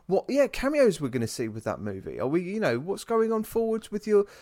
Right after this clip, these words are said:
you know, recasting of, of Kang? Or, you know, what are we gonna do? So,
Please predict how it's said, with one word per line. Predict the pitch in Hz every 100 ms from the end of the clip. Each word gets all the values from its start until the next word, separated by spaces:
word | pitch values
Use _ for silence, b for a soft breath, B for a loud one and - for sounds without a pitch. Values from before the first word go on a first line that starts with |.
| B B
you | -
know, | 202 143
recasting | 123 196 220 - 226 226 220 - 208 185
of, | - 165 -
of | 156 -
Kang? | - - 214 165 117 -
Or, | 85 135
you | 170
know, | 104
what | 117 180
are | 214
we | 214
gonna | 220
do? | 208 240 160 B 151
So, | - 175